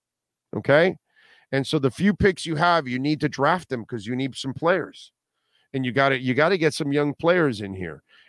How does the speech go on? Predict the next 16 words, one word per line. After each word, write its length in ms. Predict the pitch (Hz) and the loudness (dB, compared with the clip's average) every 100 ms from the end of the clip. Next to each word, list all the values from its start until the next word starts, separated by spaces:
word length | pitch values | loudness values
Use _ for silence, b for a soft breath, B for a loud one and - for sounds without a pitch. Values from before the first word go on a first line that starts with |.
| - | -2
And 260 | 139 143 139 | 0 2 2
that 180 | 160 | 2
second 400 | - - 196 - | 0 2 2 2
and 140 | 165 147 | -2 0
two 180 | 175 175 | 0 2
third 280 | 175 160 | 4 4
rounders, 580 | 143 165 175 139 123 107 | 4 4 4 2 0 0
that's, 260 | 139 151 - | -2 -2 -2
that's 240 | - - | -4 -4
a 40 | - | 0
good 220 | 156 156 | 2 2
area 400 | 143 165 160 131 | 0 0 2 0
to 80 | 123 | -2
get 220 | 117 127 | -4 -4
some 160 | - 113 | -6 -6
players. 580 | 131 139 101 - - | 0 0 0 -8 -20